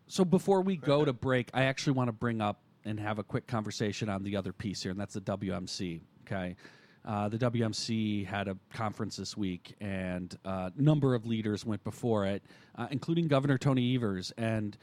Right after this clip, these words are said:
um, there was an article written by Matthew Rothschild that was, uh, quite critical of, of Governor Evers' comments. Um, and I just wanted to get the, get both of your comments on it because, <clears throat> you know, it's, with all due respect to the governor, right,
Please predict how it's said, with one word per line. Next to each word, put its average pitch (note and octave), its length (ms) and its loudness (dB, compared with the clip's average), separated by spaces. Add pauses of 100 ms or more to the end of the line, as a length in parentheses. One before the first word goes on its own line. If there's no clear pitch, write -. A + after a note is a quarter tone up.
(360)
um, G#2+ 260 -4
there C3+ 120 2
was C3 160 4
an A#2+ 80 2
article C3+ 400 4
written A2 240 -2
by G#2 120 0
Matthew G#2 300 0
Rothschild G#2 600 0
that E2+ 120 -6
was, - 440 -10
uh, G2 140 -8 (280)
quite - 240 0
critical B2 540 -2
of, F#2+ 260 -6
of G2+ 320 -4
Governor G#2+ 320 -2
Evers' G#2 380 -4
comments. G#2+ 720 -6 (400)
Um, G#2+ 160 -2
and - 20 0
I G#2+ 60 -2
just B2 200 -8
wanted C3+ 220 2
to A2 60 -14
get B2 160 -2
the, G#2+ 200 0 (320)
get C#3 140 2
both C3+ 200 4
of B2+ 100 2
your A2 260 2 (160)
comments B2 400 0 (100)
on F3+ 220 4
it A#2+ 160 0
because, C3 600 2
<clears throat> - 60 -8
you E3+ 360 4 (1000)
know, G#2 220 -2
it's, - 300 -12
with B2 140 -6
all A#2+ 120 2
due A#2 140 -2
respect A2 440 -4
to A2+ 80 -8
the G2+ 60 -10
governor, G#2+ 420 -4
right, G2 260 -4